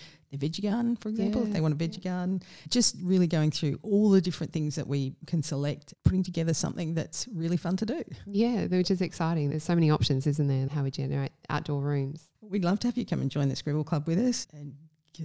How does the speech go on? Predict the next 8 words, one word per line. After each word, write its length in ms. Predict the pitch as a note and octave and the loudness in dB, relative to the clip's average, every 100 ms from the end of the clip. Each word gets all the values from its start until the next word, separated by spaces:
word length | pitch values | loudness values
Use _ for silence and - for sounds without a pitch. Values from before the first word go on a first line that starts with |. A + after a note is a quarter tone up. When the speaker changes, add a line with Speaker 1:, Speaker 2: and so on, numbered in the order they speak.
| - | 0
Speaker 1:
join 180 | E3+ F3+ | 4 4
us 120 | E3 | 4
on 100 | F3 | 2
our 180 | D3+ C#3 | 2 -2
fun 220 | - D3+ | -2 -2
adventures, 540 | D#3 D3 F3 - B3 F#3+ | 0 2 0 2 -2 -2
our 120 | C3+ | -4
makeovers. 720 | C#3+ F3 G3+ A3 C#4 D#4 - | -2 -4 -4 -6 -8 -8 -10